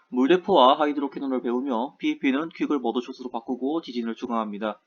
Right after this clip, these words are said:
로켓단은 퀵을 머드숏으로 바꾸고 탐기를 추가하면 되고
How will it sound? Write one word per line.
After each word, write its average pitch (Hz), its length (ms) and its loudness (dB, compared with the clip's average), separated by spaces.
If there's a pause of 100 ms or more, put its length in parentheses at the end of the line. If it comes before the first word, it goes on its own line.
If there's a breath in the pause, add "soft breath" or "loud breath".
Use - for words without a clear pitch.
(300)
로켓단은 160 680 -2
퀵을 156 220 -6
머드숏으로 123 460 -6
바꾸고 131 600 -4
탐기를 139 340 -4
추가하면 123 460 -4
되고 123 420 -4